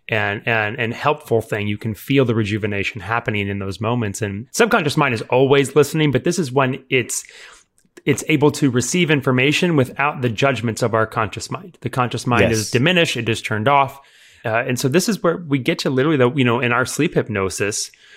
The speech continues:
Speaker 1: and affirmations, we're, we are literally feeding our brains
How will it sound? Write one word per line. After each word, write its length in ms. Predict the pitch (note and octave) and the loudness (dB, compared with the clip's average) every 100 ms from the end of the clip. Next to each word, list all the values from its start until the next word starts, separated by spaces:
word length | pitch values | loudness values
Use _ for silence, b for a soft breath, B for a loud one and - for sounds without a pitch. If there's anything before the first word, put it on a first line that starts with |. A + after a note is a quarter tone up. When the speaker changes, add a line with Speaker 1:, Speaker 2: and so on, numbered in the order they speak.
| B B _ - | B B _ -6
Speaker 1:
and 120 | B2 | -2
affirmations, 560 | B2 A#2 A#2 D3 E3 B2 | 0 0 0 0 0 -2
we're, 320 | E3 D3+ D3+ | 0 -2 -6
we 180 | D#3+ D#3+ | 0 4
are 100 | D3 | 4
literally 520 | C3+ E3 F#3+ G3 G3 | 4 2 2 2 0
feeding 520 | D3+ - E3 E3 D#3+ D#3 | -2 -4 -2 0 0 0
our 180 | B2+ | -2
brains 880 | A2 B2 B2+ C#3+ C3 G2 F#2+ G#2+ - | -2 0 2 4 2 0 -4 -6 -10